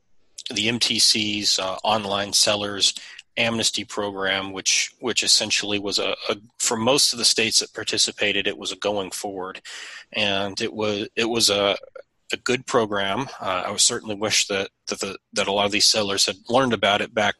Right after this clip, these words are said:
back when it was out. Uh, it did, it did solve a lot of problems, but it, it did have its flaws. Unfortunately, the biggest players,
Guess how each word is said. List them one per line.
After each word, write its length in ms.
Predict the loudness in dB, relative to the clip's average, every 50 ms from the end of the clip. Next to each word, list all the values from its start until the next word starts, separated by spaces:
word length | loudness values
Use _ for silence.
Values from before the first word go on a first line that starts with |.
| _ _ _ _ _
back 340 | -4 0 2 2 2 0 -2
when 100 | -4 -6
it 80 | -6 -6
was 140 | -2 0
out. 360 | 2 2 4 4 2 0 -2 -6 -12 -14 -14 -14 -14 -14 -16 -18 _ -4
Uh, 280 | 0 2 2 2 2 2
it 180 | 0 -4 -2 -2
did, 340 | 0 2 2 2 0 -2 -4 _ _ _ _ -2
it 180 | 0 0 2 2
did 220 | 0 2 4 4
solve 320 | 4 4 6 4 4 2
a 40 | 2
lot 260 | 2 2 4 4 4
of 120 | 2 -2 0
problems, 600 | 2 4 4 4 4 2 0 -2 0 0 -2 -2
but 320 | 0 2 2 2 2 0 -2
it, 200 | 0 0 0 0 _ _ _ _ 2
it 200 | 2 2 4 4
did 160 | 2 2 4
have 220 | 4 2 2 2
its 120 | 2 0 0
flaws. 560 | 0 4 4 6 6 6 4 2 2 0 -2
Unfortunately, 760 | -4 -4 -4 -2 -2 0 2 2 2 0 0 0 0 0 0
the 140 | -2 -4 -2
biggest 360 | 0 0 2 2 2 0 0 -2
players, 520 | -2 -2 -2 0 -2 -2 -2 -2 -2